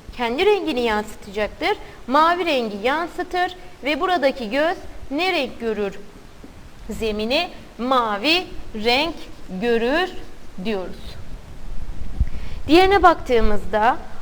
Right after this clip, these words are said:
magenta bir ışın var. Magenta kimlerden oluşuyor arkadaşlar? Magentamız bakın kırmızı ve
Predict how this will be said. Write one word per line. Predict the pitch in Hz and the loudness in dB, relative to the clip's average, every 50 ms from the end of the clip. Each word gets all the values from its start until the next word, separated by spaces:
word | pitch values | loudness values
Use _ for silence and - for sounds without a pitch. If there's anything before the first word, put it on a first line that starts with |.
| - - | -2 2
magenta | 269 302 349 349 370 370 359 - - 349 269 | 2 4 4 4 0 0 0 0 -2 0 0
bir | 320 330 311 - | 0 0 0 0
ışın | - - - - 330 285 262 | -2 -2 -2 -2 -4 -2 -2
var. | 226 196 185 | -2 -2 -2
Magenta | 214 240 277 294 285 349 349 339 - 349 330 | 0 0 0 0 0 0 0 0 -2 -2 -4
kimlerden | - - 320 330 339 339 339 339 320 349 330 | -4 -4 -4 -2 -2 -2 -2 0 -2 -2 -2
oluşuyor | 294 247 226 226 - - 233 202 | -2 -2 -4 -4 -2 -2 -2 -2
arkadaşlar? | 202 202 208 - 208 196 196 196 - - 320 330 | -2 -4 -4 -6 -4 -4 -4 -4 -4 -2 -2 -2
Magentamız | 311 285 277 262 262 311 302 285 - 269 247 226 233 285 359 - - | -2 -2 -4 -4 -2 -4 -4 -4 -4 -4 -4 -2 -2 -2 -2 -4 -4
bakın | 233 226 226 - 311 320 - - | -4 -4 -4 -4 -8 -8 -6 -2
kırmızı | - 269 269 277 285 277 277 339 311 | -2 0 0 0 -2 -4 -6 -6 -4
ve | 330 330 370 392 | -4 -2 -4 -4